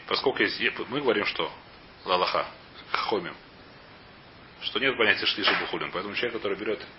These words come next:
ш-, в-, в-, руками своими, не знаю чего, картошку, если она не мокрая, картошка становится,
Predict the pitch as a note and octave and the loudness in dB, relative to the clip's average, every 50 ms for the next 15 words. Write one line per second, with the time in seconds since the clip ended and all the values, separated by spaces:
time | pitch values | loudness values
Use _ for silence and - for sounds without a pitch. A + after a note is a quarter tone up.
0 | - - - - - - - - - - - - F#2+ F#2 F#2 F2 - F#2 F2+ - | -20 -20 -20 -20 -14 -6 -2 -2 -2 -2 -4 -6 -8 -6 -6 -6 -4 -6 -8 -8
1 | - - G#2+ G#2+ G#2+ F#2+ - A2 G#2+ F#2+ E2 - - G2 F#2 E2+ D#2 - - - | -4 -2 0 0 4 6 6 6 6 6 0 -2 0 0 -2 -2 -4 -8 -10 -16
2 | - - - - - - - - - - - - - - - - - F#2 F2+ G2 | -20 -20 -20 -20 -20 -20 -20 -20 -20 -20 -20 -20 -20 -20 -20 -16 -12 -8 -2 0
3 | F2+ E2+ - - - - - - - - - - - - - - - - E3 F3+ | 2 2 2 0 -2 -4 -10 -12 -14 -16 -20 -20 -14 -8 -6 -4 2 6 6 6
4 | E3 - - - - - - - - - - - - - - - - - - - | 6 4 2 -2 -2 -2 -10 -6 -6 -6 -6 -6 -10 -14 -18 -20 -20 -20 -20 -20
5 | - - - - - - - - - - G2 G2 - G#2+ G#2 G#2+ A2 A2 G#2+ - | -20 -20 -20 -20 -20 -20 -20 -18 -10 -6 -6 -2 -2 -2 0 0 2 2 2 4
6 | - G2+ F#2 F#2 - - - - - - - - - - - - - - - - | 4 2 2 2 -2 -8 -16 -20 -20 -20 -20 -20 -20 -20 -20 -20 -20 -20 -20 -20
7 | - - - - - - - - - - G2+ G2 - C#3+ C#3+ C3+ - A#2+ A2 - | -20 -20 -20 -20 -20 -20 -20 -20 -4 -2 -2 2 4 4 2 6 4 4 2 2
8 | - A#2 A#2 A#2 A2+ - A2+ A2+ G#2+ | 0 0 0 0 0 0 -4 -4 -4